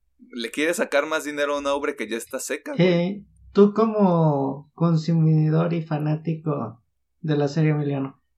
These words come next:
Speaker 2: si te lo hicieran con graficazos de, de la parte dos, ¿sí te interesaría o le dirías, "No, con el primero estuvo bien, es-, está también como cua-, perfecto como salió el original,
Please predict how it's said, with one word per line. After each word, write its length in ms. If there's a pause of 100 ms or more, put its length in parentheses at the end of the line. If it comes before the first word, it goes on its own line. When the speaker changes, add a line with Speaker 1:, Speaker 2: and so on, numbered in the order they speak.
Speaker 2:
si 260
te 140
lo 80
hicieran 360
con 560
graficazos 1000
de, 640 (460)
de 140
la 160
parte 300
dos, 480 (260)
¿sí 220
te 100
interesaría 920
o 100
le 120
dirías, 460
"No, 400 (300)
con 240
el 160
primero 360
estuvo 400
bien, 440 (140)
es-, 320 (160)
está 960
también 360
como 380
cua-, 600 (280)
perfecto 520
como 160
salió 480 (680)
el 160
original, 640